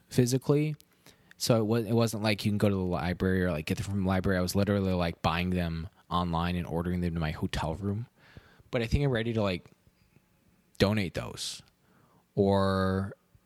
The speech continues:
you know, just, just, you know, a bunch of, like, novels or nonfiction stuff that I read.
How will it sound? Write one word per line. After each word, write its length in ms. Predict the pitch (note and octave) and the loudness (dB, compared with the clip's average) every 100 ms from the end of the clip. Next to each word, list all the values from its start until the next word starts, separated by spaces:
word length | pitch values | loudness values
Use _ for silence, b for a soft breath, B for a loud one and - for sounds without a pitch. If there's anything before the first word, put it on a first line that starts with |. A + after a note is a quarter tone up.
| _ - | _ -2
you 80 | |
know, 160 | A#2+ A#2+ | 2 2
just, 320 | D#3+ F#3+ - | 2 0 -2
just, 380 | - F#3 - - - | 0 0 -2 -6 0
you 100 | F3+ | 2
know, 180 | A2+ A2+ | 2 0
a 60 | |
bunch 300 | A#2+ C3 - | 0 0 2
of, 80 | C#3 | 2
like, 400 | A2 F#2+ - - _ b b b | 2 0 -6 -14 _ b b b
novels 760 | G2 F#2+ F#2 F#2+ G2 F#2+ F#2+ - | 2 4 4 2 2 2 2 2
or 280 | E2+ E2+ | 0 0
nonfiction 640 | F#2 F2 F2+ G#2+ G2 G2 E2+ | 2 2 2 -2 -2 -2 -2
stuff 320 | - F2+ D2 | 0 0 2
that 180 | F#2+ E2 | 0 0
I 100 | E2+ | 0
read. 440 | E2+ F2 F2+ A2+ | 2 2 0 -4